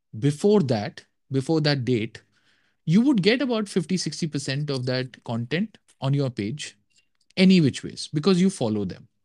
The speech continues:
So it would be a circle of people that you are connected to, and you would get to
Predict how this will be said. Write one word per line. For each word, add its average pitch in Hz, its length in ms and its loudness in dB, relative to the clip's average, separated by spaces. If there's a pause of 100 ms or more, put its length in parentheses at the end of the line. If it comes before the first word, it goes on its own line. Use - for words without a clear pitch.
(260)
So - 120 2
it 202 120 4
would 202 160 6
be 240 140 4
a 302 60 0
circle 151 540 2
of 147 180 -6
people 95 280 -10 (1040)
that 170 120 0
you 185 160 4
are 180 80 2
connected 151 560 -4
to, 302 180 0
and 285 160 -6
you 262 80 2
would 262 200 0
get 269 180 -2
to 269 360 0